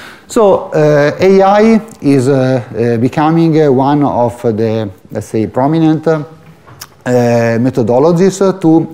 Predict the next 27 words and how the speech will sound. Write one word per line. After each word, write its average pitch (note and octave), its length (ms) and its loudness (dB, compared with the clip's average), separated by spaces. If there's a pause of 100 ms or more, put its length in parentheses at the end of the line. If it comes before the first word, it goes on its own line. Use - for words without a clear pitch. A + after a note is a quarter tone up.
uh, B2 120 0 (100)
extract, D3 560 -6
uh, D3 260 2
information C3 840 -2
and B2+ 600 -2 (220)
classify B2 680 0
the G#2 160 -6
data, A#2 420 -4 (400)
both, F3+ 400 0
uh, F#3 60 4
uh, C#3 680 2
in, C#3+ 240 2
uh, C#3+ 460 0
uh, A#2 580 -2
let's A2 220 -6
say, A#2 340 0 (340)
uh, A#3 160 0
high G3 220 2
performance D#3+ 800 0
and C#3+ 560 0
deeply C#3 460 0
embedded, B2+ 680 -2
uh, B2+ 140 -2 (440)
applications. G#2+ 800 -6 (460)
So F#3+ 480 0
if, F#3 280 0
uh, F3 300 2